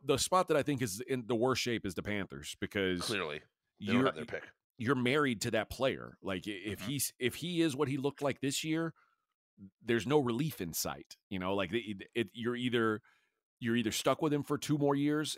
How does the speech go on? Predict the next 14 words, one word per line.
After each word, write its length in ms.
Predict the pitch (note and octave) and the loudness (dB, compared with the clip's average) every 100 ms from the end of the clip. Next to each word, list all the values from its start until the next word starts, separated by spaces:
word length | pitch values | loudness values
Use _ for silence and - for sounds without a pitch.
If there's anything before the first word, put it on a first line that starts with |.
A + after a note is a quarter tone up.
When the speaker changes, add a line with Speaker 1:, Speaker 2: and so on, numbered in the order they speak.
| - | -6
Speaker 1:
at, 120 | G#2 - | -8 -6
at 200 | G2 C#2+ | -8 -4
best, 440 | G#2 B2 E3 - - _ _ _ _ _ _ _ | 0 2 2 -2 -6 _ _ _ _ _ _ _
and 180 | A2 A2+ | -2 2
then, 520 | A2 A2 G#2+ G#2 G#2 - | 2 2 2 0 -2 -4
you 120 | A#2 | -2
know, 260 | F#2+ F#2+ G#2 - | 2 2 0 -8
y-, 140 | A2 F#2 - | -14 -14 -12
trying 300 | - G#2+ A2+ | -2 0 0
to 60 | G#2+ | -2
figure 300 | B2+ A2+ A#2 | -2 0 2
it 40 | |
out 160 | A2 A2+ | 2 2
again 460 | F2 G2+ A#2 D#3+ | 0 -2 -2 -4